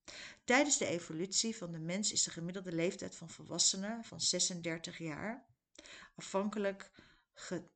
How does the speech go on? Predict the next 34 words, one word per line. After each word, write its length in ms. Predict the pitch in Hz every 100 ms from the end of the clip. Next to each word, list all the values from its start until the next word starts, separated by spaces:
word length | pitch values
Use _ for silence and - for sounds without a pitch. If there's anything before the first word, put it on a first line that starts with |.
| _ _
ja, 260 | - 151 147
is 180 | - -
dat 200 | 156 -
omhoog 460 | 151 143 156 156 -
gegaan. 520 | 160 - 147 160 - - _ _ -
En 120 | 160
dat 200 | 151 147
weten 340 | - 139 127 165
we 60 |
natuurlijk 580 | 156 151 - 160 160 -
nu 160 | 156 151
op 180 | -
dit 180 | - 156
moment. 540 | 160 151 147 - - - - - - -
Nou, 160 | - - -
daar 200 | 165 170
hoef 160 | 170
ik 100 | 170
jullie 240 | 160 156 151
eigenlijk 360 | 151 - 175
niet 220 | 180 185
zo 120 | - 175
heel 220 | 165 156
veel 280 | - 156 151
over 220 | 151 -
te 100 | 170
vertellen. 640 | - - 170 151 - - _ _ _ _ - - - - - - _ _ _ _
Bewustzijn 720 | - 175 175 240 - - 202 185
en 100 | -
intelligentie. 1080 | 165 165 160 160 - 165 170 - - - _ - - _
Ik 60 | -
heb 180 | 170
al 100 | 175
gezegd, 680 | 175 180 - 170 - - -